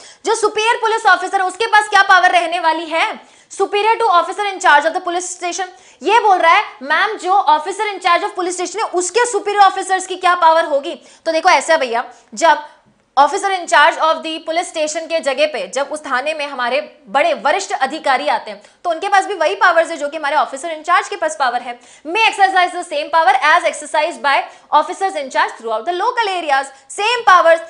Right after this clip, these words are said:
ऐसा थोड़ी ना है कि आप बड़े हो तो छोटे की पावर्स एक्सरसाइज नहीं कर सकते, आप छोटे वालों की भी पावर्स एक्सरसाइज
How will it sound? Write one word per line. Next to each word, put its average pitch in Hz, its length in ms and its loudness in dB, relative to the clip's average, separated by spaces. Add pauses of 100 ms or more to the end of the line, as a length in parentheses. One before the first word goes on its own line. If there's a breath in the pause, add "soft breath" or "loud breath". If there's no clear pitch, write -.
(160)
ऐसा 320 280 4
थोड़ी 339 160 -2
ना 359 100 -2
है 415 60 -2
कि - 80 -4
आप 320 260 6
बड़े 311 200 2
हो 381 100 0
तो 381 120 -4
छोटे 311 320 -2
की 349 100 -8
पावर्स 320 300 4
एक्सरसाइज 311 380 -4
नहीं 311 120 -6
कर 302 140 -2
सकते, 302 340 -6 (160 loud breath)
आप 294 140 -4
छोटे 262 200 -6
वालों 254 280 0
की 254 120 -14
भी 349 80 -8
पावर्स 269 340 -2
एक्सरसाइज 233 460 -4